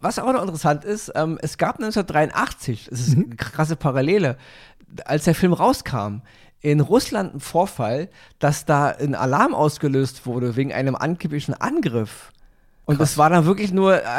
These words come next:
Speaker 1: einem, einem s-, s-, sowjetischen Offizier zu verdanken, der dann geistesgegenwärtig sagte, "Nee, das ist irgendwie ein Problem."
Speaker 2: Mhm.
Speaker 1: Ja. Ich meine, h-, hätte er darauf reagiert,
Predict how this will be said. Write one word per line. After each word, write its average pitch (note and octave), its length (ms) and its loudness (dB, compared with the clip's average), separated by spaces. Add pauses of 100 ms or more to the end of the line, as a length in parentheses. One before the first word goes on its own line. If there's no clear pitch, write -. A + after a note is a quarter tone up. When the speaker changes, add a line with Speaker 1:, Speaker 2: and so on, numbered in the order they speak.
(120)
Speaker 1:
einem, D#3+ 360 2
einem C#3+ 540 -2
s-, C3+ 260 -6
s-, B2+ 100 -8
sowjetischen E3+ 520 2
Offizier G#3 460 -2
zu - 100 -4
verdanken, D#3+ 720 0 (300)
der D3 80 0
dann D3 200 4
geistesgegenwärtig D#3+ 920 2
sagte, D3+ 300 0
"Nee, C#3 120 0
das D3+ 140 2
ist C3+ 140 -6
irgendwie D#3 220 -2
ein D3 40 -6
Problem." D3 600 0 (280)
Speaker 2:
Mhm. C#3 120 2
Speaker 1:
Ja. B2 280 2 (400)
Ich C#3+ 100 2
meine, C#3+ 300 4
h-, C3+ 200 0
hätte D3+ 300 0
er D#3+ 60 6
darauf C#3+ 360 4
reagiert, D3+ 560 2